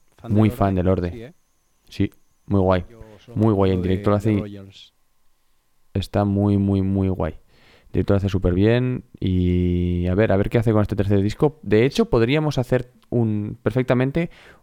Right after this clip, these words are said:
Speaker 2: un programa dedicado a Lorde.
Speaker 1: Es joven
Speaker 2: Perfectamente.
Speaker 1: Lorde, ¿no? Porque empezó muy
Speaker 2: Sí.
Speaker 1: jovencita.
Speaker 2: Sí, sí, sí, sí.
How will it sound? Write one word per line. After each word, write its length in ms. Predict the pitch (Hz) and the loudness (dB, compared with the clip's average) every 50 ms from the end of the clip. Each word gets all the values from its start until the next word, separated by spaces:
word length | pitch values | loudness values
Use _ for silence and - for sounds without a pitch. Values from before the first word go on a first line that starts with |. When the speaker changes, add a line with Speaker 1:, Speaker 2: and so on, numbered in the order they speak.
| - _ _ - | -20 _ _ -8
Speaker 2:
un 540 | - 104 98 95 92 92 92 90 90 87 92 - | -4 -2 -2 -2 -2 -2 -2 -4 -4 -6 -4 0
programa 420 | 101 92 90 92 95 107 113 110 | 0 0 2 2 0 0 0 0
dedicado 320 | 98 92 90 87 92 92 | 0 0 0 0 0 0
a 60 | 90 90 | 0 0
Lorde. 320 | 90 87 87 87 87 - - _ _ - | 0 -2 -2 -4 -6 -10 -18 _ _ -20
Speaker 1:
Es 160 | 120 113 - | -20 -20 -20
joven 240 | - 143 147 143 113 | -18 -14 -12 -10 -8
Speaker 2:
Perfectamente. 380 | 104 - - - 113 107 101 | -8 -8 -8 -10 -12 -12 -16
Speaker 1:
Lorde, 120 | 95 92 104 | -18 -18 -18
¿no? 80 | 147 170 | -18 -18
Porque 440 | 180 143 110 - 104 98 98 95 | -20 -20 -20 -20 -20 -20 -18 -18
empezó 300 | 95 90 - 87 - - | -20 -20 -20 -20 -20 -18
muy 140 | 101 120 151 156 | -18 -16 -12 -4
Speaker 2:
Sí. 240 | 147 - 170 160 | 0 2 2 2
Speaker 1:
jovencita. 480 | 113 92 98 87 95 117 113 98 - _ _ _ _ _ _ _ _ _ _ _ _ _ _ | 0 -4 -8 -16 -18 -20 -20 -20 -20 _ _ _ _ _ _ _ _ _ _ _ _ _ _
Speaker 2:
Sí, 180 | _ - 120 | _ -4 -4
sí, 140 | 110 - 113 | -2 -2 -2
sí, 160 | 104 110 110 | -2 -2 -4
sí. 240 | 107 - 107 113 120 | -4 -2 -4 -6 -6